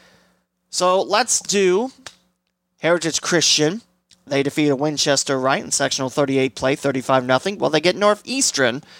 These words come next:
next, and Northeastern has withdrawn from the playoffs. So Heritage Christian will not play tonight. They'll play next week against the winner of Indianapolis Scecina or Shenandoah.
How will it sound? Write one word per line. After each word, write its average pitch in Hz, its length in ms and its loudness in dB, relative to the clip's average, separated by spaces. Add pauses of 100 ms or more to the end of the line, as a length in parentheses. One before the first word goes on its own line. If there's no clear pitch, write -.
(180)
next, - 540 -2 (480)
and 143 260 2
Northeastern 156 760 0
has 147 380 0
withdrawn 151 840 0 (520)
from 131 340 0
the 135 80 0
playoffs. 151 480 2
So 135 360 2
Heritage 139 420 -2
Christian 190 420 0
will 196 100 -2
not 262 200 0
play 143 200 0
tonight. 123 360 -2 (360)
They'll 175 140 2
play 147 240 0
next 165 320 -2
week 139 280 -2
against 135 340 -2
the 139 60 -4
winner 143 280 0
of 139 280 0 (440)
Indianapolis 247 640 2
Scecina 226 580 0 (340)
or 156 120 2
Shenandoah. 127 840 0